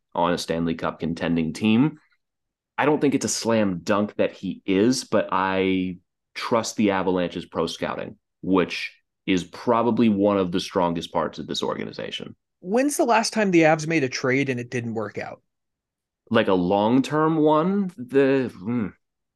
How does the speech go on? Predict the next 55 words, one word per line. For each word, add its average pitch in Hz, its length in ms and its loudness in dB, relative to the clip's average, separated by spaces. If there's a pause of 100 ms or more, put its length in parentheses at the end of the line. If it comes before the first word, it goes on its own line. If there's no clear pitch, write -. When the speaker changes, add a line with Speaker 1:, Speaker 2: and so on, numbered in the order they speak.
(300)
Speaker 1:
There's 151 140 0
been, 180 180 6
like, 135 160 2
some 127 160 2
trade 90 280 -2
deadlines, 62 720 -10
like, - 240 -4 (560)
the - 140 -6
guy 87 180 0
you 85 120 0
get 87 300 -4
for 87 140 0
half 87 260 -4
a 82 40 -12
season 82 380 -4
that - 120 -6
maybe 80 240 -2
doesn't 73 240 -4
work 80 200 -4
out 82 180 -4
all 73 140 -2
Speaker 2:
Yeah, 208 100 4
Speaker 1:
too 104 80 2
Speaker 2:
I 127 60 2
mean, 139 200 -2 (100)
Speaker 1:
in - 80 -2
Speaker 2:
I 185 60 4
mean, 185 80 6
Speaker 1:
terms - 80 6
Speaker 2:
like 208 140 4
Speaker 1:
of, - 40 -8
Speaker 2:
Patrick 170 340 2
Speaker 1:
like 151 140 4
Speaker 2:
Nemeth, 151 140 0
Carl 139 240 4
Soderberg, 127 500 -2
but 156 100 0
you 185 100 -2
didn't 214 220 2
trade, 180 500 -2
like, 120 260 -10 (160)
Speaker 1:
Right. 104 200 2
Speaker 2:
you 190 120 0
didn't 208 160 -4
trade 190 360 4
for 175 100 2
those 151 200 4
guys 139 220 2
expecting 143 400 -2
them 127 100 -8
to 110 80 -8
contribute. - 640 -4 (480)
Like, 123 240 2
when 156 180 2
you, 175 80 4